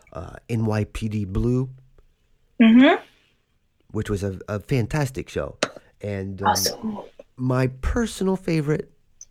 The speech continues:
Speaker 1: would be, uh, Doogie Howser, M D,
Speaker 2: Mm.
Speaker 1: which was about, uh,
Speaker 2: Another
Speaker 1: a
Speaker 2: medical
Speaker 1: kid.
Speaker 2: show.
Speaker 1: Hmm?
Speaker 2: Mm. Another medical show.
Speaker 1: Yeah, a medical show, yeah.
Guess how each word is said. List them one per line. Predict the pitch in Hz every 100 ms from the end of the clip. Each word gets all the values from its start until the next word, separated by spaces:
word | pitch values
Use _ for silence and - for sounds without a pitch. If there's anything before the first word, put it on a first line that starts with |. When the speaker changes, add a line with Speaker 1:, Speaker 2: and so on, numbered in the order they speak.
| _ _ _ _ _ _ _ _ _ _ _ -
Speaker 1:
would | 104 104
be, | 110 107 104 107 104 98 -
uh, | 82 85 85 82 85 - _ -
Doogie | 98 104 104
Howser, | 90 98 92 92 98
M | 90 92
D, | 95 87 - - _ _ _ _ _ -
Speaker 2:
Mm. | 320 359 359 320 208 170 240 - _ _ _ _ _ _ _ _ _ _ _ _ -
Speaker 1:
which | 90
was | 98 92
about, | 95 95
uh, | 226
Speaker 2:
Another | 220 262 247
Speaker 1:
a | 233
Speaker 2:
medical | 233 240 113
Speaker 1:
kid. | -
Speaker 2:
show. | 170 - - _ _ _ _ _ -
Speaker 1:
Hmm? | 269
Speaker 2:
Mm. | 285 262 175 - _ _ - - - - _ _ - - -
Another | 233 233 262 233 202
medical | 214 202 202 214
show. | - 233 196 180 202 254 - 127 -
Speaker 1:
Yeah, | 120
a | 107
medical | 123 123 104
show, | - 95
yeah. | 92